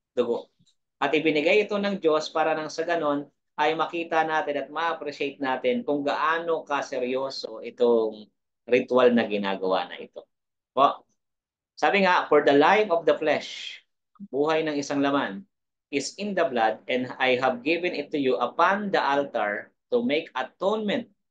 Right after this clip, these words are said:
for your souls." Para maging katubusan siya sa ating mga kaluluwa o sa ating mga buhay.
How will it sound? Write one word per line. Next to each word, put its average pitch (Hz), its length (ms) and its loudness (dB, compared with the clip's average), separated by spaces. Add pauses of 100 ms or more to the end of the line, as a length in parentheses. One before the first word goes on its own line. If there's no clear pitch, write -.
(400)
for 117 160 4
your 110 160 2
souls." 101 560 -8
Para 110 240 -4 (160)
maging 123 320 0
katubusan 117 480 2
siya 117 240 0
sa 110 320 -2
ating 113 160 -4
mga 110 240 -4
kaluluwa 120 480 4
o 110 80 -2
sa 117 240 0
ating 120 240 0
mga 117 160 0
buhay. 117 480 -4